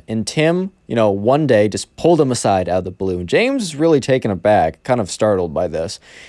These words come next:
And James is like, "All right, Tim, like, well, what's good? Are you good, bro? Like, is everything all right?" And Tim just looks at him and he's like, "James, I gotta talk to you after class."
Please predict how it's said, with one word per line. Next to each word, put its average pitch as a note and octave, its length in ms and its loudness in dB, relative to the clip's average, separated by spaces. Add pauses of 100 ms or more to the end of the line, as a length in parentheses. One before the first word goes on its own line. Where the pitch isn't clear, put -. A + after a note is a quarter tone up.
(120)
And D#3+ 140 -2
James G3+ 220 4
is C#3 100 -2
like, C#3 160 0
"All F#3+ 80 2
right, B2+ 240 0
Tim, B2+ 220 -2
like, F#2+ 160 -2 (120)
well, A2 240 0
what's A2+ 200 2
good? F#3+ 200 2
Are F#2+ 60 2
you G#2+ 220 0
good, D3+ 260 0
bro? D#2 240 -2
Like, D2 180 -4
is F2 120 -4
everything G#2+ 340 -2
all G2+ 140 0
right?" A2 340 2 (300)
And B2 180 -2
Tim E3 220 0
just A2+ 180 -2
looks C3+ 220 -4
at G#2+ 80 2
him G2 240 -2
and F2+ 60 -8
he's F#2 120 -8
like, F2+ 140 -6
"James, F2 320 -8
I G2 80 -6
gotta G2 200 -2
talk F2+ 340 -4
to - 80 -8
you F#2 80 -2
after E2 220 -8
class." - 560 0